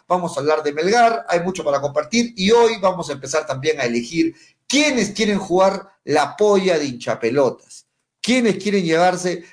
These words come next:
los trescientos soles de New Ray con cien por ciento cuero original.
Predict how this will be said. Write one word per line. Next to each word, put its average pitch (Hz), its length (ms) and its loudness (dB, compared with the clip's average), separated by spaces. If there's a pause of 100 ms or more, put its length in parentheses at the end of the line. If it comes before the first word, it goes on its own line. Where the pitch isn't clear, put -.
los 160 340 0
trescientos 175 720 0
soles 165 580 0 (1160)
de 127 280 -2
New 202 240 2
Ray 196 300 2
con 156 200 -6
cien 165 180 -8
por 143 200 -6
ciento 147 320 -4
cuero 147 180 2
original. 127 640 -4